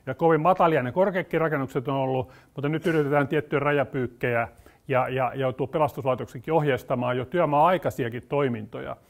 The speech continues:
Ja yksi on tässä, missä tuo pieni kuvakin on tuossa, näitte ne, niin siellä on semmoiset etäluettelevat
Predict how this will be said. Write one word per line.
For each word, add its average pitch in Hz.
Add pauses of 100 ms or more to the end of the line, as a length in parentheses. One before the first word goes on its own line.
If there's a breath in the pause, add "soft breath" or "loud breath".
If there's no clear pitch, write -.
(160 soft breath)
Ja 139
yksi 175
on 196
tässä, 196
missä 170
tuo 151
pieni 139
kuvakin 180
on 156
tuossa, 143 (320 soft breath)
näitte 147
ne, 139
niin 135
siellä 135
on 127
semmoiset 160
etäluettelevat 151